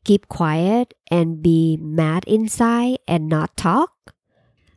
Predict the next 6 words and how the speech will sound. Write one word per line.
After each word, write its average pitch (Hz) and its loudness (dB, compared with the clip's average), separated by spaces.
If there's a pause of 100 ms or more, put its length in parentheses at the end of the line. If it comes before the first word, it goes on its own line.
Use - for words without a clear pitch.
(140)
this 214 0
create 180 4 (360)
separation, 202 0 (300)
disconnect, 180 -6 (1800)
worry, 202 2 (760)
sadness, 202 -2